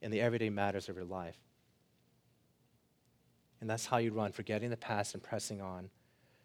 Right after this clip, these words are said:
And this leads us finally and quickly to our last point, the prize. So Paul says when you start this race, start off with a humility. Say, "I'm not perfect." Realize the race starts by grace and that Christ owns you to make that personal.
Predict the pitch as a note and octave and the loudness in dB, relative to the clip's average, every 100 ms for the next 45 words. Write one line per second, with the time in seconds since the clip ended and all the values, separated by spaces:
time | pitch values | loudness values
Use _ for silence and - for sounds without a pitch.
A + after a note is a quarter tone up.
0 | _ _ _ _ - A2 A2 C3 A#2 A2+ | _ _ _ _ -6 -2 0 2 2 2
1 | - B2+ C3 A#2 G#2 - B2 A2+ - G#2+ | 6 8 8 4 0 -4 -2 -2 0 0
2 | F#2+ G2+ - - F2+ F2+ - - _ _ | 4 4 4 -4 -8 -8 -10 -18 _ _
3 | _ _ _ _ - - - G2+ F#2 F2 | _ _ _ _ -12 -10 -4 -2 -2 -2
4 | - _ _ _ _ _ _ _ _ _ | -6 _ _ _ _ _ _ _ _ _
5 | _ _ _ _ _ _ _ _ _ _ | _ _ _ _ _ _ _ _ _ _
6 | - - - - B2 D3 D3+ D#3 C3+ B2+ | -20 -20 -8 -6 4 6 8 8 8 4
7 | A2+ - C#3+ C#3 C3 - G#2+ G#2 - A#2+ | 0 6 6 6 2 2 2 2 4 4
8 | B2 A#2+ A#2 A#2 G2+ - - _ - G#2+ | 6 6 6 4 -2 -2 -18 _ -10 -6
9 | - A#2 A#2 A#2+ A2+ G#2+ - A#2+ C3+ D#3 | -2 2 4 4 4 2 2 2 2 2
10 | C#3 - A#2 - E2+ - _ _ _ _ | 0 0 -2 -2 -6 -6 _ _ _ _
11 | _ A#2 A#2 A#2+ A#2 A#2 A2+ A#2 - A#2+ | _ 2 6 6 6 2 4 4 6 6
12 | - G#2+ G#2 A#2 A2+ G#2+ - - A2+ G#2 | 6 4 4 4 6 6 0 -6 0 0
13 | - C3 - - B2 C3 A#2 A2 G2+ - | 4 2 2 0 0 0 -2 -4 -4 -2
14 | A2+ G#2+ G#2 - A2+ - G2+ F2+ E2+ | 0 2 0 0 -4 -2 -6 -8 -10